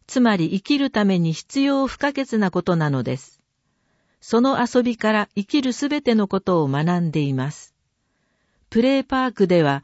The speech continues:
昔のように思いっきり自由に遊べるように、地域の方々と一緒に子どもたちを見守っています。プレイリーダー、プレイワーカー、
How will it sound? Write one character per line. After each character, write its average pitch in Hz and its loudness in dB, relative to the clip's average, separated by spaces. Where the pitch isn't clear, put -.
昔 277 0
の 285 0
よ 277 0
う 240 2
に 190 2
思 220 2
い 277 -2
っ - -14
き 247 -4
り 240 -2
自 196 -2
由 285 0
に 226 2
遊 190 0
べ 208 2
る 202 2
よ 202 2
う 170 0
に、 147 -2
地 294 -2
域 233 -2
の 196 4
方 208 -2
々 233 -2
と 156 2
一 151 0
緒 - -2
に 175 0
子 208 2
ど 285 0
も 285 -2
た 247 -4
ち 175 0
を 151 2
見 156 0
守 190 2
っ - -16
て - -4
い 156 0
ま 139 -4
す。 - -20
プ 220 4
レ 269 4
イ 254 -2
リ 233 0
ー - -6
ダ 135 -4
ー、 - -20
プ 220 -2
レ 269 2
イ 269 -2
ワ 247 0
ー 196 -6
カ 139 -6
ー、 - -20